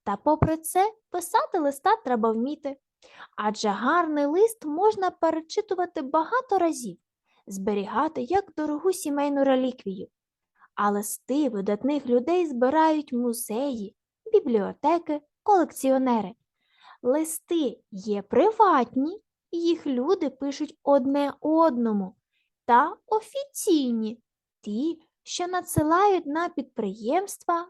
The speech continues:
в установи. Людина, якій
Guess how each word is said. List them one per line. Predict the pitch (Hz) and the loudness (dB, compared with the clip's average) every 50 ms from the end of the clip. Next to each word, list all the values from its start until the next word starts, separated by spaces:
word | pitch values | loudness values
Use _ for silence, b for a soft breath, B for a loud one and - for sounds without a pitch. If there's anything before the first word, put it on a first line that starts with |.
| _ - | _ -12
в | 359 381 427 | -2 2 2
установи. | 466 453 - - 302 269 233 220 214 208 202 196 180 180 - _ _ _ _ _ _ _ _ _ _ _ _ _ _ _ _ _ - _ - - | 2 2 2 -2 0 0 2 2 2 0 -2 -4 -8 -14 -16 _ _ _ _ _ _ _ _ _ _ _ _ _ _ _ _ _ -20 _ -6 -2
Людина, | 208 214 208 208 185 190 208 233 294 330 302 262 214 226 b b b b b b b | 0 0 0 0 -2 -2 -2 -2 -2 0 0 -2 -2 -4 b b b b b b b
якій | - 226 240 277 277 277 277 - - 320 285 254 233 - - | -6 -2 2 2 2 0 0 -4 -2 -2 0 0 -2 -6 -12